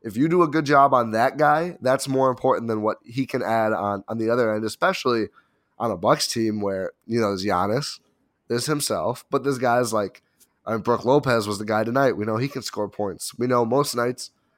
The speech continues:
Nikola Mirotic is a guy who can give you an efficient near twenty points. And also, the last guy of the big three here, sort of, Eric Bledsoe, who every time he shoots, I wish that we could make it illegal for him to shoot before there's, like,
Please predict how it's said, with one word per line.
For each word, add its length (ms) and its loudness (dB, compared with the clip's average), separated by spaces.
Nikola 360 2
Mirotic 480 0
is 100 -6
a 40 -10
guy 240 -2
who 60 -4
can 140 -12
give 180 -4
you 160 -2
an 100 -6
efficient 560 -6
near 240 -2
twenty 320 -8
points. 520 -10
And 120 -2
also, 600 2
the 80 2
last 300 4
guy 200 4
of 60 2
the 60 0
big 240 -4
three 260 -8
here, 460 -4
sort 300 -4
of, 180 -6
Eric 280 2
Bledsoe, 500 2
who 400 2
every 200 2
time 280 2
he 100 -2
shoots, 560 0
I 120 2
wish 360 -2
that 360 0
we 120 -2
could 180 -4
make 220 0
it 60 0
illegal 420 0
for 160 -6
him 160 -2
to 60 -4
shoot 380 0
before 560 2
there's, 260 -2
like, 320 -2